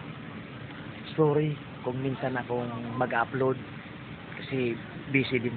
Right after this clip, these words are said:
po ako sa trabaho. Kaya minsan sa isang linggo, isang beses lang, minsan dalawa, o minsan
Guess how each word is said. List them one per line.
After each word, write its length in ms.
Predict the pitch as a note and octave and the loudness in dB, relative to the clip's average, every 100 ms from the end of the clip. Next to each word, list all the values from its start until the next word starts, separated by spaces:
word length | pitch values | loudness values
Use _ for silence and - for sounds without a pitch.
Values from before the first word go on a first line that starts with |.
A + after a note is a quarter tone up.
| A#2+ | 0
po 80 | |
ako 80 | A2 | 0
sa 160 | A2 A2+ | -2 -4
trabaho. 640 | A2 A2 C3 D#3 D3+ D3+ C#3+ - - - - - - - - - - - - - - - - - - - - - - - - - | -4 0 0 0 2 0 -2 -10 -10 -8 -8 -10 -10 -12 -12 -12 -12 -10 -10 -10 -12 -12 -12 -12 -10 -10 -10 -10 -10 -10 -10 6
Kaya 320 | C3+ B2 - - - - - - - - - - - | 10 10 10 -2 -10 -10 -8 -10 -10 -10 -10 -10 -6
minsan 560 | D3 D3 F3+ E3 C3+ A#2 G2 - - - - - | -2 2 6 6 4 -2 -8 -10 -10 -10 -12 -10
sa 60 | - | -4
isang 240 | C3+ D3 C#3+ | 0 2 4
linggo, 400 | D3+ D3+ D3 C3+ | 4 4 4 4
isang 160 | C3 | 2
beses 320 | B2+ C3+ C3 B2+ | 4 4 2 0
lang, 240 | D3 C3 C3 | 4 4 4
minsan 400 | C3+ C3+ B2+ B2 | 2 4 6 8
dalawa, 400 | C#3 C3 B2 A2+ - - - - - | 8 8 6 4 -2 -10 -10 -10 0
o 80 | C#3 | 4
minsan 320 | C#3 D#3 D#3 | 8 8 8